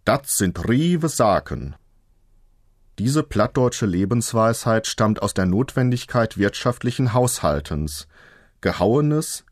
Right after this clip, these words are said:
klein gehacktes Holz und geschnittenes Brot sind riewe Saken, sind Dinge, die bald verbraucht sind.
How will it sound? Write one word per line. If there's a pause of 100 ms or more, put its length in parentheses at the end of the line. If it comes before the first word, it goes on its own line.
klein
gehacktes
Holz (340)
und
geschnittenes
Brot (260)
sind
riewe
Saken, (340)
sind
Dinge, (140)
die
bald
verbraucht
sind.